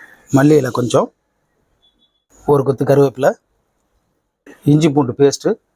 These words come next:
மூணு ஸ்பூனு, கால் மூடி அரைச்ச தேங்காய் விழுது,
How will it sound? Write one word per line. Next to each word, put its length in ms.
மூணு 240
ஸ்பூனு, 260
கால் 240
மூடி 160
அரைச்ச 320
தேங்காய் 280
விழுது, 240